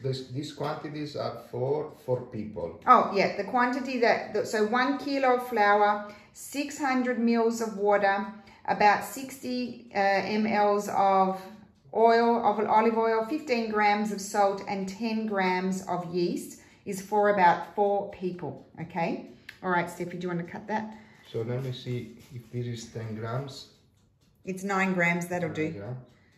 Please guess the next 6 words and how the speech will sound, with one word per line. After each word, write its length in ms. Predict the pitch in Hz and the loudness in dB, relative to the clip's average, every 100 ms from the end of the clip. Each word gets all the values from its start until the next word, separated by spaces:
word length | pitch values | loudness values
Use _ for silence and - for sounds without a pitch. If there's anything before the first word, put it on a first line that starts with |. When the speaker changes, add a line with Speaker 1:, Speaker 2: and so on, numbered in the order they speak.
| _ _ _ _ _ _ - | _ _ _ _ _ _ -20
Speaker 1:
Okay. 420 | - - 139 196 | -18 -6 -2 -2
Speaker 2:
Okay, 480 | 233 175 - - - - - - | 2 0 0 -8 -20 -20 -20 -16
so, 540 | - 240 220 220 214 214 | -2 2 4 4 2 -2
Speaker 1:
So 40 | |
Speaker 2:
so, 540 | - - 214 214 214 - - - - | -4 0 2 2 2 -2 -12 -16 -4
um, 260 | 202 202 | -2 0